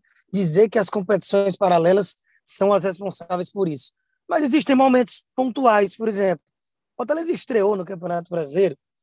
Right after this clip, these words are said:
vindo com a moral lá em cima, campeão estadual, campeão do Nordeste, já, é, na Libertadores,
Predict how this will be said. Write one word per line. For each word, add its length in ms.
vindo 420
com 100
a 60
moral 320
lá 100
em 60
cima, 540
campeão 320
estadual, 500
campeão 380
do 80
Nordeste, 520
já, 320
é, 180
na 160
Libertadores, 880